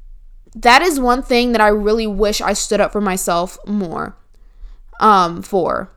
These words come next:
I'm pretty confident in my work, and I'm pretty confident in the things that I do. And I felt like sometimes they didn't understand how much hard work went into the original thing that I made.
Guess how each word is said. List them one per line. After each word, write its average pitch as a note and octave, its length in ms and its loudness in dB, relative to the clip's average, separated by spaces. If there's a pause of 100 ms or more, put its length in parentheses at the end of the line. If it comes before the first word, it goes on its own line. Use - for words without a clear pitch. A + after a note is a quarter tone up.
(160)
I'm C#4+ 160 6
pretty F#4+ 240 4
confident B3+ 480 2
in A#3 80 -4
my G#3 140 2
work, F3+ 480 2 (600)
and G#3 120 -2
I'm G#3 80 0
pretty C4+ 240 2
confident A#3+ 460 2
in G#3 60 -4
the G#3+ 120 -2
things G#3+ 220 -4
that G3 100 2
I F#3+ 100 2
do. F3+ 340 -4 (760)
And A3+ 400 4 (1040)
I B3+ 100 2
felt C#4 400 6
like G#3+ 400 4 (120)
sometimes G3+ 1000 -2 (1700)
they B3+ 180 6
didn't E4 220 0
understand B3+ 480 0
how A#3 100 -2
much G#3+ 160 -4
hard G#3+ 320 2
work G3+ 240 0
went G3+ 280 -6
into G3+ 460 -6
the G3+ 160 -2
original F#3 440 -4
thing F#3 240 -4
that F3+ 100 -6
I - 80 -4
made. F3+ 400 -2